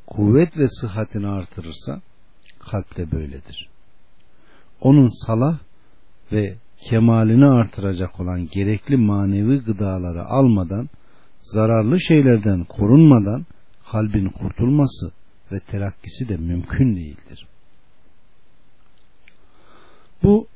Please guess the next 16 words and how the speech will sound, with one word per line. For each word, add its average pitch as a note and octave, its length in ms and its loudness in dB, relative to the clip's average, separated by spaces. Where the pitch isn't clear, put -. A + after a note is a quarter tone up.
manevi C#3 760 4
ve A#2+ 120 0
kalbi B2 600 0
gıdaların F#2+ 640 -4
temin A#2 440 2
edeceği F#2 600 -2
yer B2 140 0
ise A2+ 460 -8
sadece A#2 560 -6
Kur'an'dır, F#2+ 500 -6
kardeşlerim. C2 600 -16
Kur'an'ın E3 520 6
dışında G#2 580 0
bazı B2 380 2
kaynaklardan G#2 960 -2
da E2+ 140 -10